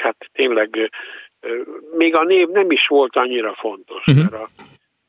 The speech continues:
Speaker 1: visszatérve ugye, hogy az Omega mitől kapta a nevét, ugye, ott, ö, ö,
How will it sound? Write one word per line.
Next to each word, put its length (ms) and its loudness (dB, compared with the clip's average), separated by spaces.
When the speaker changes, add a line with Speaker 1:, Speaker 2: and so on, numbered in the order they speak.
Speaker 1:
visszatérve 720 0
ugye, 340 -2
hogy 200 -8
az 160 -6
Omega 460 -4
mitől 320 -12
kapta 360 -10
a 40 -12
nevét, 460 -14
ugye, 260 -12
ott, 340 -4
ö, 160 2
ö, 200 -2